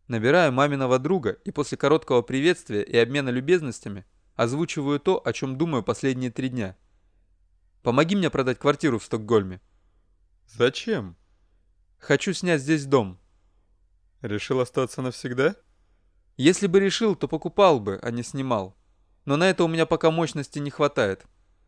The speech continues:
Да и окончательное решение ещё не принято. Всё будет зависеть от того, как дальше пойдут дела». «Хорошо подумал». «Подумал, взвесил и просчитал». «Свяжусь со своим риэлтором». «Спасибо, Хуго».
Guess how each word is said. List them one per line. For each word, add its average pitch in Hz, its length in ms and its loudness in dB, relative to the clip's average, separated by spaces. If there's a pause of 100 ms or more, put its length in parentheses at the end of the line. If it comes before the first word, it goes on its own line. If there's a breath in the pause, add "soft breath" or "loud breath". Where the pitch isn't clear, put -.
(120)
Да 143 120 6
и 190 80 6
окончательное 185 580 0
решение 175 400 -2
ещё 117 180 -6
не 123 120 -4
принято. 110 500 -6 (600)
Всё - 160 0
будет 190 220 -2
зависеть 196 360 2
от 180 140 0
того, 190 260 2
как 139 240 -4
дальше 143 300 0
пойдут 143 320 2
дела». 127 340 0 (800)
«Хорошо 113 520 -2
подумал». 120 500 -4 (640)
«Подумал, 160 600 2
взвесил 139 800 -2
и - 80 -10
просчитал». 110 640 -4 (720)
«Свяжусь 185 420 0
со 117 100 -8
своим 113 300 -4
риэлтором». 107 500 -4 (520)
«Спасибо, 160 480 2
Хуго». 98 320 -6